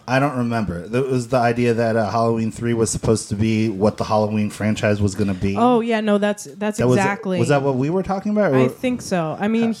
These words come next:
Speaker 2: he wanted to do, I think, a whole, a series of films
Speaker 1: Yeah.
Speaker 2: that were all different Halloween stories,
Speaker 1: But were
Speaker 2: not
Speaker 1: Halloween
Speaker 2: all
Speaker 1: themed,
Speaker 2: about
Speaker 1: though.
Speaker 2: Michael Myers.
Speaker 1: Yeah.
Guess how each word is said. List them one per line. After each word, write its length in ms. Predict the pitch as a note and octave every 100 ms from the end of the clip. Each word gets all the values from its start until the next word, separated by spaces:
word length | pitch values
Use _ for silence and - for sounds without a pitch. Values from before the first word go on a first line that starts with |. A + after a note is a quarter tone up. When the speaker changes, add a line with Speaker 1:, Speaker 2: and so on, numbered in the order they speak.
| -
Speaker 2:
he 140 | A#3+
wanted 460 | A3 G3+ G#3 A3+ G#3
to 100 | A3
do, 840 | F3+ G3+ G#3 G#3 G3+ G3 F#3+ E3 - _ _
I 100 | G3
think, 300 | G3+ - G#3+ -
a 80 | F#3+
whole, 360 | G#3+ A3 G#3+ -
a 80 | F#3+
series 840 | - - G3+ A3 C4 D4+ D#4 C#4+
of 120 | A#3+
films 580 | - G3+ G#3+ A#3 B3+ B3+
Speaker 1:
Yeah. 120 | -
Speaker 2:
that 60 | F#3+
were 160 | F#3+ -
all 260 | G3 A3
different 480 | F#3+ F#3 G3+ A3 E3+
Halloween 640 | E3+ G3+ G3 F3+ F3+ G#3
stories, 640 | A3 - C4 C#4 D4 D#4 D4+
Speaker 1:
But 140 | A3+
were 200 | G#3+ G#3+
Speaker 2:
not 80 | G3
Speaker 1:
Halloween 400 | - G#3+ A3 A3
Speaker 2:
all 240 | G3 G3+
Speaker 1:
themed, 120 | G3 G#3
Speaker 2:
about 320 | F#3 F3+ E3
Speaker 1:
though. 60 | F3
Speaker 2:
Michael 320 | F3 E3+ E3
Myers. 400 | D#3+ D#3 C#3 A2
Speaker 1:
Yeah. 160 | G2